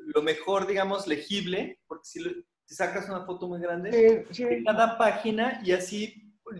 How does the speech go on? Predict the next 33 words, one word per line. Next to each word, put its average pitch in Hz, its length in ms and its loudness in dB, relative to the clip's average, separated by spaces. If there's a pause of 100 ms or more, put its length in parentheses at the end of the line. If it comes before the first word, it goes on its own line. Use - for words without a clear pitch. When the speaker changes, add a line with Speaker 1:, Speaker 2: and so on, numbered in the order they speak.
(400)
Speaker 1:
lo 180 180 2
armamos 208 520 0
el 180 120 -6
libro, 202 340 -6 (300)
Patricia. 139 420 -14 (380)
Speaker 2:
Bueno, 202 560 -4
ok. 240 120 -12 (680)
Speaker 1:
Sí, 190 680 -6
sería 160 300 -2
un 185 100 -2
documento 180 460 -2
increíble. 165 840 -2 (260)
Y 156 100 -12
si 180 160 -6
los 175 160 2
demás 180 300 2
podemos 214 400 2
aportar 175 440 0
algún 180 300 -2
otro 185 240 -6
libro 170 320 -4
como 156 180 -4
el 139 80 -4
de 139 120 -2
Tamuán 147 420 -4
Chan 165 240 -14
Germán, 151 340 -8
sería 151 260 -12
increíble, 156 600 -8
tú - 140 -20
que 160 100 -14
lo 139 140 -12
tienes. - 680 -18